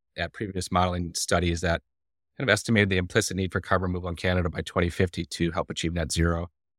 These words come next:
And those findings suggested a range between a hundred and three hundred million tons per year.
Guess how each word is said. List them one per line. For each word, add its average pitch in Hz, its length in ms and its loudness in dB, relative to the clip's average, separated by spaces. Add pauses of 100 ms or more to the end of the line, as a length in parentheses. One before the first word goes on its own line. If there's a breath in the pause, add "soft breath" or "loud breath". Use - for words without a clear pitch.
(380)
And 101 100 4
those 117 140 6
findings 120 280 6
suggested 101 520 6
a 90 120 8
range 92 340 4
between 92 300 -4
a 85 60 2
hundred 98 420 -2 (100)
and 95 140 -14
three 95 160 0
hundred 90 240 2
million 85 300 0
tons 82 240 -2
per - 180 -6
year. 82 380 2